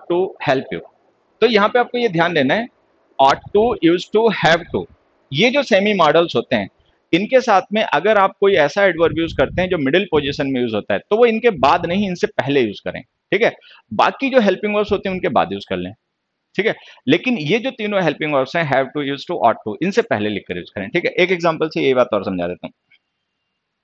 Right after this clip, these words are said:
देखिए, they have to never get up early।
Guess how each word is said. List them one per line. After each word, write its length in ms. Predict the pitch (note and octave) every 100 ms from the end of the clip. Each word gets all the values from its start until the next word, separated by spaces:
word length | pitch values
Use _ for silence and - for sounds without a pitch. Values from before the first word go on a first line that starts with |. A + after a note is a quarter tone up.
| _ _ _ _
देखिए, 240 | G#2 F#2+ - _ _ _ _ _ _ _ _ _ _ _ _ _ _ _ _ _ _ _ _ _ _ _ _ _ _ _ _ _ _ _ _ _ _ _ _ _ _ _ _ _ G3
they 140 | G#3+ F#3
have 180 | B2+ C3 D#3
to 120 | F#3 _ _ _ _ _ _ _ _ _ _ _ _ _ _ _ _ _ _ _
never 380 | C3 D#3+ C3 B2+ - _ _ _ _ _ _ _ _ _ _ _ _ _ _ _ _ _ -
get 120 | C#3 -
up 80 | A#2 - _ _ _ _ _ _ _ _ _ _ _ _ _ _ -
early। 280 | A#2 A2 F#2